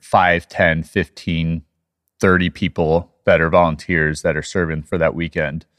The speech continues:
across the entire service. So that's band, that's maybe your ushers, that's your production team, that's whoever is involved. Um, so that's, that can be a very large team. Super important to make sure everyone's on the same,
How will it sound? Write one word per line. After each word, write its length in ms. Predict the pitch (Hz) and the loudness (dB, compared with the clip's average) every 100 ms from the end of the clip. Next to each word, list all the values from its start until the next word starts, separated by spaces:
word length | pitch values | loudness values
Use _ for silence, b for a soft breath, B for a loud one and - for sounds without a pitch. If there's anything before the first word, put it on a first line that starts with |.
| _ _ _ _ _ - | _ _ _ _ _ -2
across 420 | - 117 98 - | 2 4 2 0
the 120 | 104 | 0
entire 380 | 87 73 98 80 | 0 2 2 2
service. 480 | - 98 76 73 - | 2 0 0 -2 -2
So 80 | 87 | 0
that's 320 | 85 - - - | 0 -2 -16 -10
band, 580 | 82 92 87 78 73 78 | -2 2 4 2 0 0
that's 380 | 87 - - - _ _ - | -2 -2 -12 -16 _ _ -4
maybe 260 | 82 87 | -4 -2
your 180 | 82 85 | -2 0
ushers, 720 | - 87 - 82 76 73 - - | 2 0 0 0 0 -2 -8 -4
that's 360 | 82 78 - - b b - | -2 -2 -8 -20 b b -4
your 200 | 92 82 | -2 -2
production 720 | - - 90 90 82 - 85 | -4 -6 0 0 0 -4 -6
team, 600 | - - 117 92 76 73 | -6 0 4 4 0 -2
that's 480 | 80 82 - - - _ _ _ _ _ _ _ | 0 0 -2 -16 -18 _ _ _ _ _ _ _
whoever 480 | - 156 123 98 90 | 4 6 6 4 2
is 140 | 80 | 0
involved. 600 | 85 80 78 69 107 - _ | -2 2 2 2 -4 -16 _
Um, 240 | 92 90 85 | 0 0 2
so 120 | 110 | 2
that's, 320 | 101 - - - | 2 0 -8 -2
that 180 | 101 | 0
can 200 | - 151 | 2 2
be 120 | 120 101 | 4 4
a 120 | 92 | 2
very 300 | 85 104 92 | 2 2 4
large 360 | 90 87 78 | 4 2 0
team. 360 | - 82 67 76 _ _ _ _ _ _ | -4 -4 -4 -8 _ _ _ _ _ _
Super 400 | - - 170 123 | -12 0 0 2
important 460 | 101 85 127 95 85 | 0 2 2 4 0
to 60 | 95 | -4
make 140 | 87 | -4
sure 160 | - 90 | 0 0
everyone's 420 | 90 82 85 82 | 2 0 -2 -4
on 120 | 76 | -6
the 60 | 78 | -8
same, 380 | - 73 76 | -10 -10 -10